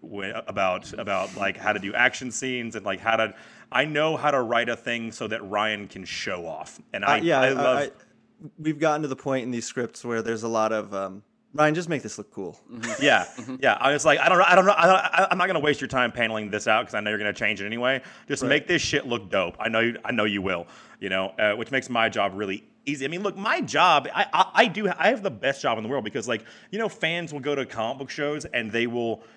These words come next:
Speaker 1: um, they'll go up to, like, a Ryan Stegman or a Jez Shaw or a Trad Moore and they'll go like, "Hey, will you draw a thing for me and I'll pay you money?" And then they do it, right? They, like, commission art for 'em.
Speaker 3: Mm-hmm.
Speaker 1: That's what I do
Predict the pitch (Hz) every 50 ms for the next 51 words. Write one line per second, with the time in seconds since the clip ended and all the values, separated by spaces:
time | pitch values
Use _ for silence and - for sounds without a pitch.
0 | _ _ - 107 107 107 104 101 101 98 95 110 - 123 117 123 120 107 135 127
1 | 131 127 - - 139 117 113 131 107 101 113 113 113 113 107 104 - - - 117
2 | 113 107 113 110 107 107 104 95 82 113 117 110 101 - - - 113 101 104 104
3 | 107 104 104 104 101 - 95 95 - - - 110 104 101 98 98 101 107 107 107
4 | 98 - - - - - - 104 104 107 107 104 98 113 107 104 101 101 101 98
5 | 98 98 - - 156 170 214 208 175 147 147 143 139 147 147 165 196 185 156 -
6 | 170 180 180 180 180 180 170 147 131 143 143 - 160 156 165 175 180 170 190 170
7 | 170 170 175 170 160 143 139 143 - - 143 151 156 143 143 147 147 147 143 135
8 | 135 127 - 135 135 123 139 147 147 147 - - 123 123 120 120 120 120 120 117
9 | 113 113 - - 123 120 120 110 110 117 127 123 110 - - 110 107 113 113 113
10 | 110 113 117 113 107 - - - 110 117 120 113 - 110 - - 113 127 131 -
11 | - 113 98 87 87 - - - - 110 - - - 165 - - - 285 - -
12 | 147 170 202 208 147 107 139 175 202 226 262 262